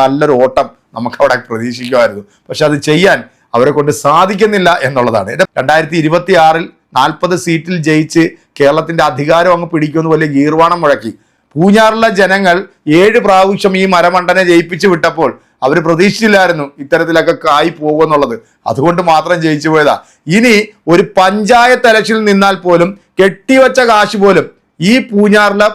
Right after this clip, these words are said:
പബ്ലിക് ക്ലോസറ്റിന് കിട്ടത്തില്ല എന്നുള്ളത് നൂറിൽ നൂറ് ശതമാനം ഉറപ്പാണ്. കാരണം ഈ പാർട്ടിയിലുള്ള ആളുകൾ പോലും ഇവരെ വിജയിപ്പിക്കാനായിട്ട് സമ്മതിക്കത്തില്ല. കാരണം അവർക്കറിയാം ഇത് വന്നു കഴിഞ്ഞാൽ വലിയ തലവേദനയാണെന്നുള്ളത്. എന്തായാലും എൻ്റെ പ്രിയപ്പെട്ട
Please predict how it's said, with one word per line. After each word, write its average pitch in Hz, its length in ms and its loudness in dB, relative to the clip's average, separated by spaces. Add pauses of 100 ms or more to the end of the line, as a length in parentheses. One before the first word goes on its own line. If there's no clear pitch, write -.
പബ്ലിക് 175 400 0
ക്ലോസറ്റിന് 185 560 0 (320)
കിട്ടത്തില്ല 196 600 0
എന്നുള്ളത് 170 300 0 (100)
നൂറിൽ 196 380 2 (100)
നൂറ് 175 280 -2
ശതമാനം 160 440 0 (260)
ഉറപ്പാണ്. 143 580 0
കാരണം 139 240 0 (360)
ഈ 147 40 2 (140)
പാർട്ടിയിലുള്ള 160 600 2
ആളുകൾ 160 360 2
പോലും 156 200 2
ഇവരെ 147 260 2
വിജയിപ്പിക്കാനായിട്ട് 143 840 -2
സമ്മതിക്കത്തില്ല. 139 640 -4 (520)
കാരണം 147 240 0
അവർക്കറിയാം 165 480 2
ഇത് 151 200 -4
വന്നു 147 220 -2
കഴിഞ്ഞാൽ 160 260 2
വലിയ 156 140 0
തലവേദനയാണെന്നുള്ളത്. 135 960 0
എന്തായാലും 170 240 2
എൻ്റെ 185 120 0
പ്രിയപ്പെട്ട 185 280 -2